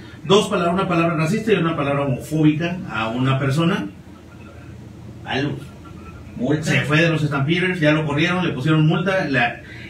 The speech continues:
Speaker 1: la liga lo baneó y aparte lo metieron al bote.
Speaker 2: Obviamente.
Speaker 1: Ya.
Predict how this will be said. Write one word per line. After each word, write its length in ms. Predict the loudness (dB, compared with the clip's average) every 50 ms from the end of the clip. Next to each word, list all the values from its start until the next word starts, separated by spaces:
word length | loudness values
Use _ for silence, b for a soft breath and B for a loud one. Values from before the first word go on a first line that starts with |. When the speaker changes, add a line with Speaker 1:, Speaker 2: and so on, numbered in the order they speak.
| B
Speaker 1:
la 200 | B 2 2 4 4
liga 200 | 4 4 4 4
lo 100 | 4 4
baneó 540 | 4 4 6 6 6 4 4 2 -2 -4 -8 -12 -20 -20 -20 -20 -20 -20 -20 -20 -20 -20 -20 -18 -12 -4
y 120 | -2 0 2
aparte 400 | 2 2 2 2 2 2 2 0
lo 60 | 0
metieron 240 | 0 0 0 0 2
al 40 | 0
bote. 240 | 0 -2 -2 -6 -10 -12 -12
Speaker 2:
Obviamente. 440 | -10 -8 -8 -8 -8 -10 -10 -12 -14 -14 -16 -16 -16 -16 -16 -18 -18 -14 -10
Speaker 1:
Ya. 340 | -8 -6 -6 -6 -6 -8 -10